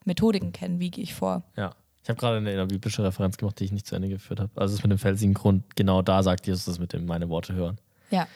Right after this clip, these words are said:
Speaker 2: Ähm, genau, und tun. Der baut sein Haus auf dem felsigen Grund. Dieser
Speaker 1: Ja.
Speaker 2: Zusammenhang noch kurz. Und dann, aber ich stimme dir zu, also genau diese Methodik ist, ähm, auf jeden Fall wichtig,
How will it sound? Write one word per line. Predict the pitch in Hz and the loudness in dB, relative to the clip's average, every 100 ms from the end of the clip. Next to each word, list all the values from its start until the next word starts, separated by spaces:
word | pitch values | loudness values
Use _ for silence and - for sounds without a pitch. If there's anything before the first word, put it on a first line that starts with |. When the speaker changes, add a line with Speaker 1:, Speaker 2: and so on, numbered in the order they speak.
| - - _ _ - | -20 -20 _ _ -12
Speaker 2:
Ähm, | - - - 90 | -10 -8 -10 -8
genau, | 80 73 | -4 -4
und | 85 - | -4 -4
tun. | 82 85 - _ _ _ - | -4 -4 -6 _ _ _ 0
Der | 98 | 2
baut | 87 90 | 4 2
sein | - 85 | 0 -4
Haus | 78 | -4
auf | 85 | -6
dem | - | -12
felsigen | 90 76 90 80 | -12 -12 -14 -14
Grund. | - - _ _ | -14 -16 _ _
Dieser | 123 131 | -8 -4
Speaker 1:
Ja. | 185 | -2
Speaker 2:
Zusammenhang | 92 92 98 107 | 0 0 2 4
noch | 107 | 4
kurz. | - 127 - - - - - | 4 4 2 -12 -14 -12 -6
Und | - | 2
dann, | 120 131 | 6 6
aber | 143 135 127 | 6 6 6
ich | 131 - | 4 2
stimme | - 131 | 6 6
dir | 123 | 6
zu, | - 135 | 6 6
also | 117 117 113 | 8 6 8
genau | 113 | 8
diese | 113 113 | 8 8
Methodik | 113 113 117 113 | 6 8 8 8
ist, | 113 - - | 4 0 2
ähm, | 113 104 104 104 - | 4 6 6 2 2
auf | 107 - | 2 4
jeden | 117 | 4
Fall | 113 104 | 6 6
wichtig, | 113 120 127 113 - | 6 6 6 4 2